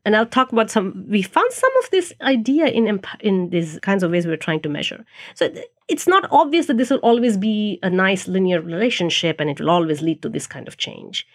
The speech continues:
And so we were measuring all these outcomes. So we measured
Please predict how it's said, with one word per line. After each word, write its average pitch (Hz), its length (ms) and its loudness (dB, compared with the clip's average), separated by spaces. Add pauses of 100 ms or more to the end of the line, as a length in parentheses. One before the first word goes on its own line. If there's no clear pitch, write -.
(420)
And 240 80 -8
so 359 120 2
we 392 100 4
were 330 80 2
measuring 254 720 2 (180)
all 220 200 4
these 190 200 -2
outcomes. - 440 -6
So - 140 -8
we 190 120 -2
measured 202 500 0